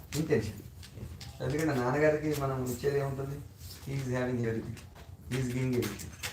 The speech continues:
అట్లాగే దేవుడు మనకు అన్నీ ఇస్తాడు. దేవుడికి అన్నీ ఉన్నాయి. అన్నీ ఉన్న దేవుడికి మనం ఏమి ఇస్తాం?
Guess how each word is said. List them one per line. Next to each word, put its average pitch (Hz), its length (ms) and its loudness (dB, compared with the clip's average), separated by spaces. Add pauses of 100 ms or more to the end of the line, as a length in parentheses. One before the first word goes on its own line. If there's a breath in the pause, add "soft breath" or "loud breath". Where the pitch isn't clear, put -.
(420)
అట్లాగే 127 240 2
దేవుడు 131 340 6
మనకు 117 260 4
అన్నీ 127 140 2
ఇస్తాడు. 117 320 -2 (1120)
దేవుడికి 151 280 4
అన్నీ 135 180 2
ఉన్నాయి. 110 280 2 (680)
అన్నీ 127 220 2
ఉన్న 156 260 6
దేవుడికి 143 380 6
మనం 123 160 2
ఏమి 123 160 2
ఇస్తాం? 143 280 -2